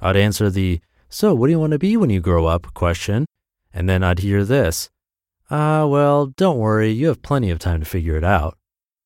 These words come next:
Ha, now I'm in my thirties, I don't tend to get that response very often, read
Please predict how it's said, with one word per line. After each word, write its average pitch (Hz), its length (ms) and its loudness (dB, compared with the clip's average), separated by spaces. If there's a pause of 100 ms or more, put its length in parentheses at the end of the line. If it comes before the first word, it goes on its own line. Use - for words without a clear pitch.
(280)
Ha, 92 260 -4 (420)
now 95 240 2
I'm 98 120 2
in 95 80 0
my 92 120 0
thirties, 127 760 -2
I 87 100 -4
don't 87 200 -4
tend 95 200 -4
to 92 80 -6
get 95 120 -2
that 85 140 -2
response 98 380 -4
very 92 300 0
often, 110 560 -2
read 78 260 -6